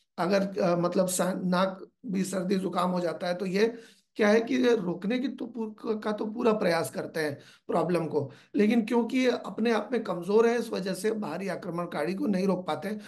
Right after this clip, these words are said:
और हमें जुकाम हो जाता है, हमें सर्दी हो जाती है, हमें किसी भी तरह का, अ, मतलब दिक्कत हो जाती है। बोन मैरो होती है हमारे शरीर के अंदर, बोन मैरो भी अलग-अलग तरह के इम्यून,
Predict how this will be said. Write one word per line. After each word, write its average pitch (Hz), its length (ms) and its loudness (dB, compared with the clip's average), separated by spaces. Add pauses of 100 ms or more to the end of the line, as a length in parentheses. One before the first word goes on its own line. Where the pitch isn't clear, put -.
(180)
और 226 140 6
हमें 226 160 6
जुकाम 196 360 2
हो 190 120 4
जाता 165 240 0
है, 180 120 0
हमें 196 160 0
सर्दी 180 340 -4
हो 165 100 0
जाती 156 320 -4
है, 170 120 0
हमें 165 280 -4 (280)
किसी 208 200 0
भी 202 100 0
तरह 165 200 -2
का, - 400 -4 (180)
अ, 165 400 -6
मतलब 170 320 -2
दिक्कत 151 320 0
हो 135 60 -2
जाती 127 280 -6
है। 135 180 -12 (380)
बोन 226 380 6
मैरो 202 240 6
होती 165 340 0
है 147 80 4
हमारे 143 260 -2
शरीर 147 320 -4
के 139 120 -8
अंदर, 127 260 -4 (500)
बोन 226 360 6
मैरो 202 240 8
भी 208 260 4
अलग-अलग 190 580 0
तरह 180 140 0
के 180 540 -6
इम्यून, 196 540 4